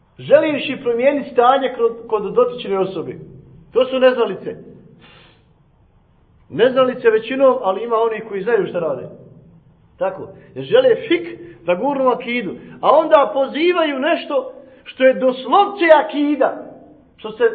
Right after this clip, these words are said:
predstavlja i zamotava kao da je to osnova vjere. A vidjeli ste kod, e, E M tipa od prije deset, par godina, tako, istu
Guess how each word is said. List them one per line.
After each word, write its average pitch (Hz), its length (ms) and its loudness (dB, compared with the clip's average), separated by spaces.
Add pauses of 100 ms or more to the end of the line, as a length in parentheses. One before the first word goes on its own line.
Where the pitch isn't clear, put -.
(280)
predstavlja 269 720 2
i 190 60 -10
zamotava 226 600 0
kao 240 180 -2
da 208 100 -4
je 190 140 -6
to 240 380 -2 (220)
osnova 170 500 -6
vjere. 131 300 -12 (2500)
A 165 120 -2
vidjeli 269 400 0
ste - 440 -2 (280)
kod, 226 220 2
e, - 60 -10 (1500)
E 262 220 8
M 233 120 2 (1080)
tipa 226 380 0
od 202 200 -2
prije 247 200 -4
deset, - 520 -4
par 254 220 4
godina, 202 420 -2
tako, 226 300 -2 (440)
istu 262 480 -8